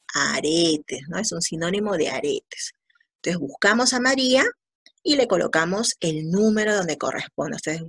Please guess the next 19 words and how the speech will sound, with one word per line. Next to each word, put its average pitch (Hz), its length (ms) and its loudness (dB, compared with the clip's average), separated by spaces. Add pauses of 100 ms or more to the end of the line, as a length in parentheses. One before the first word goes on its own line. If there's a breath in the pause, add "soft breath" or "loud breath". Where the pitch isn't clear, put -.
busquen 175 580 0
bien, 202 300 4
observen 180 600 0
bien 202 180 0
las 196 120 -4
características - 760 -6
físicas 208 440 -2
de 170 40 -4
estos 214 260 -4
niños 220 360 -2 (640)
y 277 100 4
van 208 160 6
a 214 60 2
colocar 170 340 4
el 185 140 0 (260)
número 185 580 2 (180)
en 151 160 -4
cada 160 300 0
casillero. - 580 -4